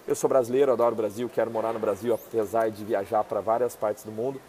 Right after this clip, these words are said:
E eu sempre digo que o homem, a mulher de negócio, eles buscam sempre alternativas mais viáveis pra crescer,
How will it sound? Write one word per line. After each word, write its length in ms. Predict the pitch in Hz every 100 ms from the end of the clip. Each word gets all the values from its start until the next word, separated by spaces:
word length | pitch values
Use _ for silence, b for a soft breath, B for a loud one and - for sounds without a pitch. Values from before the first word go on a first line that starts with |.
| B B B
E 800 | 127 127 123 120 117 113 107 104 -
eu 80 |
sempre 300 | 120 139 127
digo 240 | 120 127 120
que 140 | -
o 60 | 117
homem, 380 | 120 156 147 113
a 80 |
mulher 280 | 113 110 110
de 80 | 110
negócio, 420 | 113 104 120 -
eles 140 | 127 107
buscam 480 | 107 143 147 151
sempre 360 | 135 - 127 139
alternativas 760 | 139 143 147 139 123 - 135 120
mais 340 | 127 135 131
viáveis 520 | 143 131 147 156 131
pra 160 | - 117
crescer, 520 | - 120 - 123 127